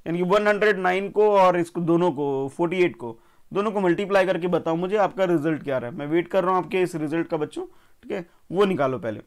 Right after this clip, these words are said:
पहले ये कैलकुलेट कर लो बच्चों, उसके बाद नियरेस्ट टेन पे जाएंगे हम लोग, डायरेक्ट नहीं करेंगे। पहले एक-, एक-, एक्यूरेट आंसर हमारा क्या आ रहा है, पहले ये कैलकुलेट करेंगे, ठीक है। तो मल्टीप्लिकेशन का क्वेश्चन है, मैं चाहता हूँ ये वन हंड्रेड नाइन को और एटीन को आप लोग मल्टीप्लाई करो और, अ,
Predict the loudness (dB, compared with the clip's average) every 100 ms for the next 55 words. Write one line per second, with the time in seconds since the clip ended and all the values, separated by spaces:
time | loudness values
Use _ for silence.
0 | _ _ -20 -4 2 2 2 0 0 0
1 | 0 0 0 0 -2 -2 -6 -4 2 2
2 | 2 0 0 -4 -6 -4 -4 -4 -6 -8
3 | -10 -6 -2 -2 -4 -4 -2 -2 -2 -4
4 | -6 -16 _ -4 0 2 0 -6 -8 -10
5 | -20 _ -20 _ -6 -6 -2 0 2 4
6 | 2 2 -2 0 2 2 2 2 2 2
7 | 2 4 4 2 -4 -8 -10 -14 -14 -12
8 | -6 -4 -2 -2 -4 -2 0 0 0 -2
9 | -2 -2 -4 -6 -8 -10 _ _ _ -2
10 | 0 0 0 0 0 0 2 0 0 -2
11 | -2 0 -2 -2 -4 0 2 2 0 0
12 | 0 0 2 0 -2 -2 -2 0 0 0
13 | 2 4 4 4 2 2 2 2